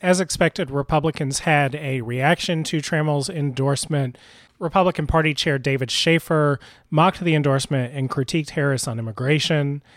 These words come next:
Um, the party emailed supporters of the campaign, and, and in the email, Schaefer said, "Apparently Bob Trammell's respect for the rule of law includes opening up the border to unlimited illegal immigration. Not only do open borders flout the rule of law,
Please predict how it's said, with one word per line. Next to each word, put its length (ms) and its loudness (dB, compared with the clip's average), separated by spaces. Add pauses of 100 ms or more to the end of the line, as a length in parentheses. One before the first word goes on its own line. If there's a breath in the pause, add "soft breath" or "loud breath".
(340 soft breath)
Um, 200 -2
the 120 -4
party 420 2
emailed 500 2
supporters 480 -2
of 60 -2
the 60 -4
campaign, 640 0
and, 220 -2
and 160 -4
in 120 -2
the 220 -6
email, 320 2
Schaefer 380 0
said, 360 -2 (280 loud breath)
"Apparently 400 2
Bob 260 2
Trammell's 400 -2
respect 380 -2
for 80 -4
the 120 -4
rule 240 -2
of 100 -8
law 320 6
includes 520 0
opening 380 0
up 140 -6
the 80 -8
border 360 0
to 180 -4
unlimited 680 -2
illegal 460 -6
immigration. 800 -2 (400 loud breath)
Not 180 4
only 220 2
do 140 2
open 320 -2
borders 340 -4
flout 320 -4
the 100 -4
rule 260 -6
of 120 -10
law, 360 2